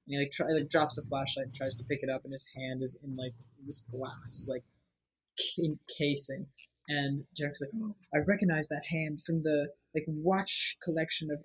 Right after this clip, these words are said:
eighty-five. Like, you're J P something or other."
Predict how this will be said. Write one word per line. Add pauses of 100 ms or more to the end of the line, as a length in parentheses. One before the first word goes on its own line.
eighty-five. (800)
Like, (380)
you're (140)
J
P (180)
something
or
other."